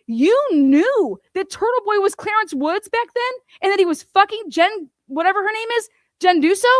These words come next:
And you literally puckered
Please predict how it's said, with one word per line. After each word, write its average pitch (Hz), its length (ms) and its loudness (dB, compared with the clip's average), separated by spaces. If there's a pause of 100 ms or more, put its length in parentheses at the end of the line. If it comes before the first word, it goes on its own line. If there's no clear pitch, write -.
(840)
And 370 260 0 (180)
you 466 460 -2 (680)
literally 349 760 2 (1400)
puckered 339 580 -2